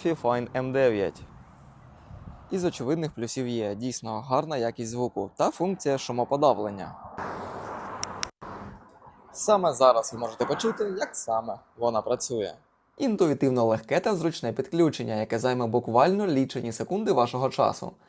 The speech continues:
Мінімум проводів, максимум свободи та зручності при користуванні. Після провідних петличок — небо і земля. Та радіус дії до п'ятдесяти метрів.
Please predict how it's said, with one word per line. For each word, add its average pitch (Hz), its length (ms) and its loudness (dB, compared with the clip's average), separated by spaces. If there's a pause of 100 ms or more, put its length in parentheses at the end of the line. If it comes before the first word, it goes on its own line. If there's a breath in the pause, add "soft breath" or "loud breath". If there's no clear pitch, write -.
(180 soft breath)
Мінімум 170 420 4
проводів, 123 500 4
максимум 120 600 0
свободи 151 540 2
та 131 160 4
зручності 123 500 0
при - 160 -2
користуванні. 127 680 0 (400 soft breath)
Після 202 220 4
провідних 123 440 4
петличок — - 680 0
небо 110 420 2
і 127 40 4
земля. 147 420 2 (520)
Та 135 100 0
радіус 165 340 0
дії 151 320 -6 (120)
до 156 180 -2
п'ятдесяти 117 680 -6
метрів. 101 440 -6